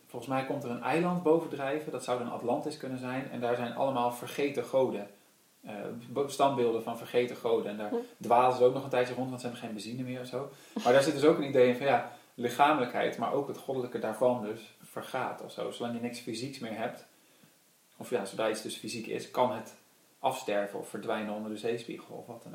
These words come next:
Speaker 1: ook.
Speaker 2: Hm.
Speaker 1: Ehm, omdat het daarmee dus, eh, kwetsbaar is voor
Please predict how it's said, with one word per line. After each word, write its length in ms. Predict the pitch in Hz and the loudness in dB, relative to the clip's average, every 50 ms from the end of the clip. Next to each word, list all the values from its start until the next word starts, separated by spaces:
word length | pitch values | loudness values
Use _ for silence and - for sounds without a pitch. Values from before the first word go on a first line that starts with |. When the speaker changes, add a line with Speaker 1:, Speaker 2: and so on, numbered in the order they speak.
| - | -14
Speaker 1:
ook. 160 | - - - - _ _ _ _ _ | -16 -18 -20 -20 _ _ _ _ _
Speaker 2:
Hm. 340 | - 240 226 254 - - - | -2 -2 -2 -2 -6 -10 -12
Speaker 1:
Ehm, 220 | 107 107 107 107 110 110 - - - - | -12 -12 -12 -12 -12 -14 -16 -18 -16 -12
omdat 220 | - - 107 110 110 | -8 -4 -2 -2 0
het 100 | 110 110 | 0 0
daarmee 340 | 110 110 110 110 107 104 | 0 0 0 0 -2 -2
dus, 380 | 101 107 107 - - - - - - - _ _ _ _ _ _ _ | -2 -4 -4 -6 -10 -16 -18 -20 -20 -20 _ _ _ _ _ _ _
eh, 120 | - - - | -20 -18 -12
kwetsbaar 560 | - - 127 123 - - - 95 92 82 - 95 | 0 2 2 2 4 2 -2 -2 -2 -2 -4 -6
is 160 | - - - - | -8 -10 -14 -12
voor 320 | - 117 104 98 98 104 | -10 -10 -8 -8 -8 -10